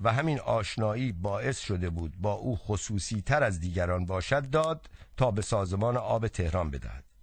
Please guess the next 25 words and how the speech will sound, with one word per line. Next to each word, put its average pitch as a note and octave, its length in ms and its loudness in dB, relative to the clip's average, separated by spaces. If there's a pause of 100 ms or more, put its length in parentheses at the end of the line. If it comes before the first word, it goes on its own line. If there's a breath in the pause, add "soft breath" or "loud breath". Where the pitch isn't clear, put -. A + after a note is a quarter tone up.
(640 soft breath)
رئیس C3 300 4
پیشین C3 480 0
و B2+ 100 0
کارمند A#2 580 2
بعدی G#2+ 360 0
معینیان A2 520 0
تعریف G#2+ 380 0
می‌کرد: C#3+ 360 0 (840 loud breath)
«چون A3+ 200 0
در F3+ 180 6
نام، C3 400 2
در C3 220 4
نامه B2+ 380 4
باز A2+ 400 2
بود، D#3 300 -2
آن C#3 160 2
را C#3+ 100 2
بیرون G2+ 320 2
آوردم. D2+ 480 0
یک D#3+ 200 -2
کاغذ C3 460 2
سفید A#2+ 340 -2
معمولی G2+ 500 2
بود، C#3+ 260 -4
بدون D#3 460 0